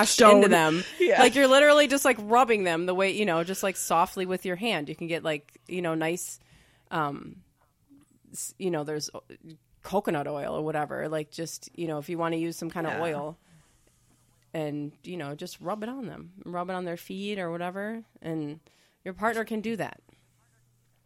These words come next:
Speaker 1: It's a great way to interact with them.
Speaker 2: Yeah. And one of the things my husband did from, like, my, my first son was, like, hours old. Um,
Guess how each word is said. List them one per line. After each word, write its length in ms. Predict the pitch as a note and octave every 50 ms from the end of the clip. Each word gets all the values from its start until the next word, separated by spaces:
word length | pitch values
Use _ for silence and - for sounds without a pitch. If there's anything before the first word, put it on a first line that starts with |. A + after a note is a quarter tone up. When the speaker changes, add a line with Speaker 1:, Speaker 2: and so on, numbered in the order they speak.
| _ _ _
Speaker 1:
It's 100 | - -
a 40 | A3
great 220 | - - C#4 F4 G3+
way 100 | G#3 G3+
to 100 | F#3 -
interact 380 | - D#3 D3 B2 B2 D#3 - -
with 100 | D#3 -
them. 340 | - D2+ D#2 - E3+ E3+ _ _ _ _ _ -
Speaker 2:
Yeah. 220 | - G#3+ G#3+ F#3 - -
And 120 | G#3+ A3 A3+
one 160 | A#3+ C4+ D4+
of 80 | D#4+ E4
the 60 | E4+
things 260 | - C#4+ C#4 D4 B3+
my 160 | A#3 A3 A3
husband 360 | C#4 C4+ A#3 A3+ - A3+ A3+
did 340 | G#3+ A3+ A3+ A3+ G#3 G3+ F#3 _ _
from, 380 | - - - G3+ F3+ F3 F3+ F3+
like, 300 | E3+ E3 E3+ - - -
my, 340 | - F3+ F3 F3 F3+ G3+ - _ -
my 200 | - F3+ E3+ F3+
first 300 | - - F#3 F3 F#3 -
son 220 | - G#3 F#3+ F#3+ G3
was, 140 | F#3 F3+ F3
like, 200 | F3 E3 D#3+ -
hours 400 | - E3 D#3+ D#3+ E3+ F3 F3+ F#3
old. 400 | F#3 B2 E3 E3 E3 F3+ G3+ A#3 - _ _ _ _ _ _ _ _ _ _ -
Um, 500 | - F3+ E3+ E3 D#3 D3 C#3+ D3+ D#3+